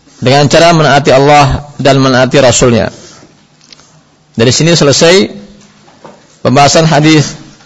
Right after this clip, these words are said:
yang kita sebutkan, nah, pada pagi hari ini. Dan di merajaah dan insyaallah subhanahu wa taala besok kita akan masuk pada hadis berikutnya.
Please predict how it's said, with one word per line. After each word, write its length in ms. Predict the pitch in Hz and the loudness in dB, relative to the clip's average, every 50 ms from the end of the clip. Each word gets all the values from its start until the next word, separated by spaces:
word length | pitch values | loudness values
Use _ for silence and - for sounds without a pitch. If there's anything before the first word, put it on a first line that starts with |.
| - - _ _ _ _ _ _ - - - - _ _ _ _ _ _ - | -20 -20 _ _ _ _ _ _ -20 -20 -20 -20 _ _ _ _ _ _ -4
yang 320 | 120 123 139 139 147 151 143 | -2 0 2 2 2 2 0
kita 80 | 131 | 0
sebutkan, 720 | - - 156 156 143 143 - 151 143 143 135 131 - - - - - _ _ _ _ _ _ _ _ - _ _ _ _ _ _ _ _ - - _ _ _ _ _ - | -2 0 0 -2 -2 -2 0 0 0 0 0 -2 -6 -8 -12 -20 -20 _ _ _ _ _ _ _ _ -20 _ _ _ _ _ _ _ _ -20 -20 _ _ _ _ _ -4
nah, 240 | 120 127 123 117 113 113 | -2 0 0 0 0 0
pada 500 | 107 123 127 139 139 151 156 170 170 160 | 0 0 2 2 2 2 2 2 0 0
pagi 240 | 147 143 143 143 143 | -2 -2 0 0 0
hari 240 | 135 131 123 131 | 0 0 0 -2
ini. 120 | 117 101 73 55 - - - - - _ _ _ _ _ _ _ _ - - - - - _ _ | -2 -4 -6 -8 -14 -20 -20 -20 -20 _ _ _ _ _ _ _ _ -20 -20 -20 -20 -20 _ _
Dan 480 | - - 117 117 117 123 127 127 123 123 | -4 -2 -2 0 0 0 0 0 0 0
di 80 | 127 131 | 0 0
merajaah 560 | 123 131 143 151 151 143 143 147 156 147 127 | 0 2 2 2 2 2 2 2 2 2 0
dan 80 | 127 | 0
insyaallah 400 | 127 127 123 - 135 127 139 139 | -2 -2 -2 0 0 0 2 0
subhanahu 240 | 127 120 156 - 127 | 0 -2 -2 -4 -2
wa 20 | 123 139 | 0 0
taala 80 | 143 | 0
besok 320 | 139 123 - - 139 87 117 | 0 -2 -2 -2 -4 -2 -4
kita 240 | 113 117 120 113 120 | -2 0 0 0 2
akan 320 | 135 143 160 170 175 - - - - _ _ _ - - - - - - - - _ _ _ _ _ _ _ _ _ _ _ _ - | 2 0 0 -2 -4 -8 -12 -18 -20 _ _ _ -20 -20 -20 -18 -18 -20 -20 -20 _ _ _ _ _ _ _ _ _ _ _ _ -6
masuk 320 | 123 120 123 120 147 - - | -2 -2 0 0 -2 -2 0
pada 240 | 123 127 135 143 147 151 | 2 2 2 2 2 0
hadis 340 | - 131 127 127 123 - | 0 -2 -2 -2 -2 -4
berikutnya. 560 | - - 120 123 120 127 110 117 107 78 - | -6 -4 -4 -2 0 0 0 0 -2 -4 -6